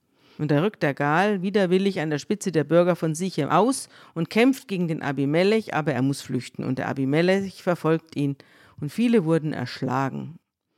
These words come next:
und fielen, bevor sie noch das Tor ihrer Stadt erreicht hatten. Und Abimelech kehrt nach Aruma zurück und Sebul, der Stadtvogt, vertrieb selber jetzt den Gaal und seine Brüder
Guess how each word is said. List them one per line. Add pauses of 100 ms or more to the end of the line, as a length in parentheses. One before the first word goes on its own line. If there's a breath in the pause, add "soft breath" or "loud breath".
(440)
und
fielen,
bevor
sie
noch
das
Tor (120)
ihrer
Stadt
erreicht
hatten.
Und
Abimelech
kehrt
nach
Aruma
zurück (640 soft breath)
und
Sebul,
der
Stadtvogt,
vertrieb
selber
jetzt
den
Gaal
und
seine
Brüder